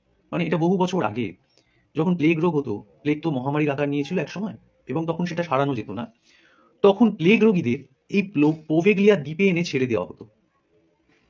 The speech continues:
যাতে বাকি মানুষদের কোনো এফেক্ট না করে।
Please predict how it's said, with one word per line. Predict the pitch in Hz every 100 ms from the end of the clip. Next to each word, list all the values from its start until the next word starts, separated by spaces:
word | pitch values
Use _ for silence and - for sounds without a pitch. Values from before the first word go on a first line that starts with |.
| _ -
যাতে | 113 165 151
বাকি | 160 104 175
মানুষদের | 170 170 165 135 127 - _ _ _ -
কোনো | 180
এফেক্ট | 131 151 147
না | 101
করে। | 90 -